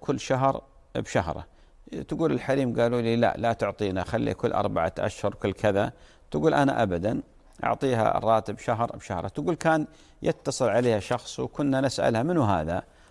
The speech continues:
تقول: 'هذا خالي.' تقول: 'أعطيناها الراتب، فجأة اختفت من المنزل، يعني، هربت.' تقول: 'علي شيء؟'" أختي الفاضلة، آه، أمة الله، إذا كنت قد أعطيتيها رواتبها كاملة،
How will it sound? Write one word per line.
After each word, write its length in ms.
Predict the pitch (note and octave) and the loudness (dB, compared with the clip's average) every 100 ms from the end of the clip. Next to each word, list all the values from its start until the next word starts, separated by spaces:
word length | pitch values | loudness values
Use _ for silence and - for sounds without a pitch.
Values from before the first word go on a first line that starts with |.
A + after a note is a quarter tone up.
| - | -12
تقول: 220 | B2+ - | -4 2
'هذا 140 | C#3+ C#3 | 2 2
خالي.' 360 | B2+ E2 A#1 - - _ _ _ - | 2 0 -2 -14 -20 _ _ _ -12
تقول: 320 | D3 E3 D#3 | -6 0 0
'أعطيناها 500 | C3 C#3 D3+ D3 A#2+ | 2 2 0 0 -2
الراتب، 420 | A#2 G#2 G#2 - G#2+ | 0 2 0 -2 -4
فجأة 480 | C3+ A2+ A2 B2+ B2 _ _ - | -4 -2 -4 -4 -8 _ _ 0
اختفت 640 | - - G2+ G#2+ B2 - - _ - - - | 0 0 0 2 0 -2 -20 _ -20 -20 -6
من 280 | A2+ G#2+ - | -2 0 0
المنزل، 520 | F#2+ F2 F2 F#2+ C#3+ | -2 0 -2 -2 0
يعني، 340 | B2+ D#2+ A2+ - | 0 0 -2 0
هربت.' 540 | A2+ A2+ B1 - - _ _ _ - - C#3 | 2 2 0 -6 -18 _ _ _ -16 -8 -4
تقول: 240 | D3 D3 | -2 0
'علي 380 | - C#3 C3+ A2+ | 2 2 4 2
شيء؟'" 340 | - A2 - - _ - - | 0 -2 -2 -8 _ -14 -4
أختي 220 | - - A#2+ | -4 -2 -4
الفاضلة، 500 | A#2+ A2 D2 C#2 - - - _ - | 2 2 2 -4 -8 -14 -20 _ -6
آه، 1600 | - F#2 G1+ G1+ G1+ - - - - - - - - - - - | -2 0 -2 -4 -8 -10 -10 -10 -12 -14 -16 -16 -16 -20 -8 -2
أمة 180 | A#2+ G#2+ G#2+ | 0 0 0
الله، 340 | F2+ F#2 A2+ - - - - | 0 0 0 -6 -20 -20 -8
إذا 160 | C3 C#3 | -2 -2
كنت 300 | - D#3+ C3+ | 0 -2 -2
قد 260 | - A2 | -2 -2
أعطيتيها 680 | G#2 A2 A#2 A2 C#3 A2 F#2+ | 0 0 0 0 0 2 4
رواتبها 540 | G#2 G#2 - A#2+ F#2+ | 4 4 2 -2 -2
كاملة، 720 | F2+ G2+ F2+ G#2+ F2+ F2 G#2+ | -2 -2 0 2 0 0 -4